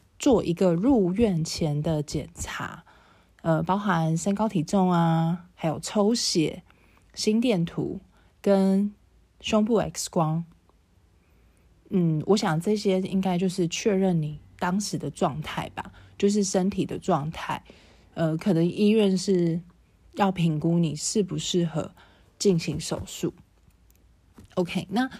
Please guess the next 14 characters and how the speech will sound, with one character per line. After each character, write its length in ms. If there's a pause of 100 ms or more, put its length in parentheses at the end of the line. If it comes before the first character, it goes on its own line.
(340)
这 120
个 100
流 240
程 340
呢， 300
其 180
实 140
跑 320
完 300
蛮 260
久 300
的 100
欸。 180 (680)
我， 320